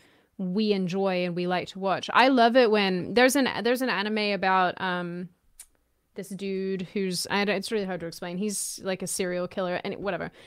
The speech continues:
There's a woman in it who, she doesn't go out on the, in the field ever to try to catch him. She's always behind the desk, like, doing this cool stuff with the computer.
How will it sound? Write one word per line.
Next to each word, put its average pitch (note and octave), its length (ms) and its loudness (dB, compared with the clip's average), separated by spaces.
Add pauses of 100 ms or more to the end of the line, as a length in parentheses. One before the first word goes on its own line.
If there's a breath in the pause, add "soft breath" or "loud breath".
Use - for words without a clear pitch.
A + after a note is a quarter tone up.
(160 loud breath)
There's B3+ 160 6
a C4+ 60 4
woman C4+ 400 4
in A#3+ 240 4
it F#3 220 2
who, A3 640 2
she - 200 0
doesn't B3+ 200 6
go A#3+ 140 4
out A#3 180 6
on G#3+ 180 0
the, G3 180 -2
in G#3 140 0
the F#3+ 60 -2
field B3+ 480 2
ever G#3+ 280 2
to F#3+ 140 -8
try F#3+ 200 0
to F3+ 80 -10
catch A#3 300 0
him. F#3 180 -2
She's G#3 260 -2
always A3 200 4
behind A3 300 2
the G3+ 60 0
desk, G3+ 300 2
like, G#3+ 120 -2
doing G#3 200 0
this G3 120 -4
cool A3+ 140 -6
stuff G#3+ 200 -6
with G3+ 100 -6
the - 80 -20
computer. G3+ 420 2